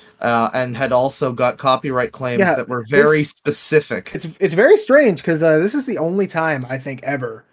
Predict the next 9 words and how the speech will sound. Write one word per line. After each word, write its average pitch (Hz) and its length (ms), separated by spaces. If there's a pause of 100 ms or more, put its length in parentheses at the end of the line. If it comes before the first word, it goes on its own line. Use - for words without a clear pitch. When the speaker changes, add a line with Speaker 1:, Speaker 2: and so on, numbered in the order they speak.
(340)
Speaker 2:
that 135 420
there's 147 280
been 143 180
a 131 140
takedown 143 500
on 127 160
YouTube 127 500 (260)
for, 139 160
like, 131 320